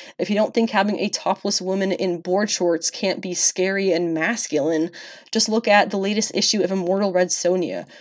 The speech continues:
where she removes her top and fights in her tan shorts and looks like an absolute beast while doing it. It very much would be the equivalent to Bruce's Hulk's look and vibe. I'm, I'm just saying, I'm not saying they're gonna do it, I'm just saying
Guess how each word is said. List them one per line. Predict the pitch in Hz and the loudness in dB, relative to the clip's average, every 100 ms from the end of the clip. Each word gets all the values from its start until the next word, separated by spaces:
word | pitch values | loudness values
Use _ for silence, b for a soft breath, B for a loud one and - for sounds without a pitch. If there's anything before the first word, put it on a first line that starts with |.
| B | B
where | 180 185 | 2 4
she | - - | 4 0
removes | 196 196 202 226 | 0 0 0 0
her | - 202 | -2 -6
top | - 180 175 | -2 2 2
and | - 156 | 0 -2
fights | - 170 170 | 2 2 0
in | 180 | -2
her | 175 | -2
tan | 165 - 175 180 | -4 -4 -2 0
shorts | - - 175 240 - - B B B - | 0 0 0 0 -2 -10 B B B -2
and | 214 | 2
looks | 233 247 | 2 2
like | 254 233 | -2 0
an | 262 - | 0 0
absolute | 220 247 - 277 254 254 196 | -2 0 0 0 0 -2 0
beast | 247 226 - 202 | 2 2 0 0
while | 185 180 | 0 0
doing | 196 220 202 113 | 0 2 2 0
it. | 101 - B B B - | -2 -4 B B B 0
It | 202 - | 0 2
very | 202 220 254 | 0 0 2
much | 214 208 208 - | 4 4 2 -2
would | 190 196 180 | 0 -2 -2
be | 196 | -4
the | 202 196 | -4 -4
equivalent | 190 - 220 196 180 - | -6 -2 -2 2 2 2
to | 220 | 0
Bruce's | 185 190 - 240 | 0 0 0 0
Hulk's | - 220 - - - - | 2 0 0 -4 -4 -4
look | 185 196 208 - | -4 -2 -2 -2
and | 180 180 180 | -2 0 0
vibe. | 160 196 165 - - | 2 2 2 -2 -4
I'm, | 175 165 | -4 -4
I'm | 175 180 | -4 -4
just | 147 - | -2 -2
saying, | - 208 170 | 2 2 0
I'm | - | -4
not | 175 - | -6 -6
saying | 202 185 | -4 -2
they're | |
gonna | 180 170 | -2 -4
do | 160 233 | 0 2
it, | 165 | 4
I'm | 170 | 2
just | 220 | 0
saying | 233 202 156 | 2 2 2